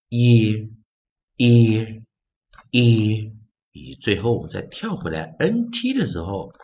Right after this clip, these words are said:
learn，learn，learn。也希望同学们呢，多练习老师在讲的元元 R 的一个发音特殊形式啊。好，那再来，我们继续跟着我们的课程走。我们看到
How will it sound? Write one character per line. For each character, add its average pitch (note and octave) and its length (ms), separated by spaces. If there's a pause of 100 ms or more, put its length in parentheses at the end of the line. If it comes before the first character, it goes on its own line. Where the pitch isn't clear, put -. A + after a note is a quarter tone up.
(360)
learn，learn，learn。 A2 3500 (440)
也 - 100
希 B2+ 100
望 A#2 80
同 A#2 100
学 B2 120
们 A#2 160
呢， - 220
多 A#2+ 140
练 B2+ 160
习 - 200
老 F2 140
师 F2 140
在 G2 120
讲 - 220
的 E2 120
元 G#2 260
元 C3 200
R D#3+ 300
的 E2+ 80
一 E2 100
个 E2+ 80 (120)
发 F2+ 140
音 F#2 60 (120)
特 G2+ 160
殊 - 120
形 D#2 220
式 - 160
啊。 G#2 100 (600)
好， D#3+ 100
那 A#3 220
再 A3 160
来， F#3+ 180
我 C#3+ 120
们 C#3+ 140
继 - 180
续 D#3 180
跟 F3 200
着 D#3+ 80
我 G#2 60
们 G#2 80
的 A#2+ 80
课 B2+ 200
程 C#3+ 180
走。 - 340
我 - 100
们 D#2+ 140
看 F#2 180
到 F2 240